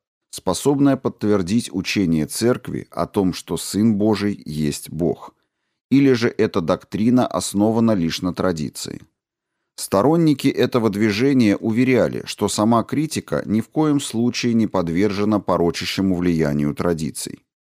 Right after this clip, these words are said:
Впрочем, в наши дни в это верится меньше. Библейская критика выражалась в двух формах. Порой их называют низкой и высокой.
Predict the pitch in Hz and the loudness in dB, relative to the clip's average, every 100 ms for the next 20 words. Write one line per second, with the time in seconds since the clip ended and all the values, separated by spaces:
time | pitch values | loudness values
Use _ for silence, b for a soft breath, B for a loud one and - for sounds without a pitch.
0 | _ _ - - 131 147 143 123 92 107 | _ _ -12 0 0 2 0 0 2 2
1 | 101 92 78 101 135 104 87 - 85 69 | 0 -2 -2 2 2 2 0 0 -4 -2
2 | 71 69 - 69 - 76 58 - - - | -4 -6 -10 -10 -4 -4 -4 -6 -8 -14
3 | _ _ _ _ _ _ _ _ _ - | _ _ _ _ _ _ _ _ _ -4
4 | 87 104 135 151 - 131 117 - 151 143 | 0 4 4 4 2 0 0 0 -2 -2
5 | 151 131 101 101 90 110 113 104 85 82 | -2 2 2 2 2 0 2 0 -2 -4
6 | 87 92 - 101 87 - - - _ _ | -4 -4 -4 -4 -2 -4 -12 -18 _ _
7 | _ _ _ 98 120 156 - 113 - 110 | _ _ _ 0 2 2 0 -2 0 2
8 | 98 95 107 101 80 95 117 123 - 120 | 2 2 4 4 2 2 2 2 -2 -2
9 | - 85 95 - 82 67 - | -2 -2 0 -2 -4 -4 -8